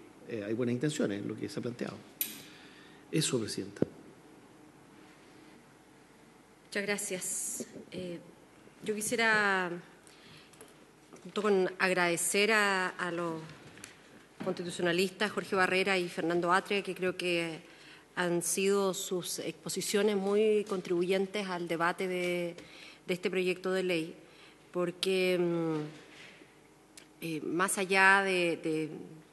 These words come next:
Speaker 2: si bien es cierto, un proyecto pequeño, desde el punto de vista del impacto que va a tener,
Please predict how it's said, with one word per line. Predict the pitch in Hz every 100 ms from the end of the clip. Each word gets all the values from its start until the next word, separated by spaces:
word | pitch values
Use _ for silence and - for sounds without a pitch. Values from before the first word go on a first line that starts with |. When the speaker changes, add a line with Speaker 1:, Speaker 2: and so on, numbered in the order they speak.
| - -
Speaker 2:
si | 165
bien |
es | 165
cierto, | 175 165 170
un | 160
proyecto | 165 160 160 160 151 143 139 - - - - - - - -
pequeño, | 165 190 180 170 185 285 - - -
desde | 160
el | 147
punto | 170 156 165
de | 160
vista | 170 - 175 165 160
del | 160 156 147
impacto | 147 - 185 - 214
que | 196 185
va | 180 180
a |
tener, | 185 180 202 180